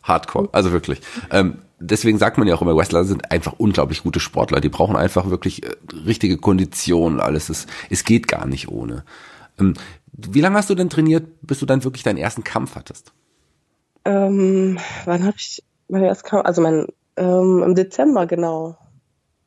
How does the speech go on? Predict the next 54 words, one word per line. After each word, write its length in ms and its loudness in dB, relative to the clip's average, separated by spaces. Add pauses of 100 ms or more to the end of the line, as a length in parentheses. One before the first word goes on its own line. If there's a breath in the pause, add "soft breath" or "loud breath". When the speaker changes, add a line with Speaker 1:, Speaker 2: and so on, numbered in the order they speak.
(440)
Speaker 2:
Genau, 280 0
also 360 2
ein 80 0
halbes 320 0
Jahr 160 -2
quasi 400 -8
fast, 520 -18 (340)
hab 180 -4
ich 160 -10
trainiert. 600 0 (180)
Speaker 1:
Und 120 -6
das 100 -2
war 60 2
Speaker 2:
Und 60 2
Speaker 1:
dann 60 4
Speaker 2:
dass 140 0
Speaker 1:
auch 60 -8
Speaker 2:
ich 60 -2 (220)
dann 100 -20 (200)
Speaker 1:
Kampf 220 0
vor 120 2
Publikum, 400 -2
Speaker 2:
Ja? 60 -2
Speaker 1:
meine 100 -6
ich 100 -12
jetzt, 140 -10
also 160 -6
Kampf, 260 -4
den 140 -6
ersten 240 -4
Kampf 200 -4
vor 120 -6
Publikum. 500 -6 (720)
Speaker 2:
Genau, 240 4
das 160 0
war 120 4
im 100 0
Dezember 420 -6
mein 140 -10
erstes, 260 -6
ein 60 -2
halbes 340 0
Jahr, 260 -2
so 80 -12
fünf 320 -10
Monate. 640 -2 (300 soft breath)
Es 80 -8
war 220 4
nicht 180 -2
bei 80 -2
der 140 0
G 240 -6
W 80 -4
F, 240 0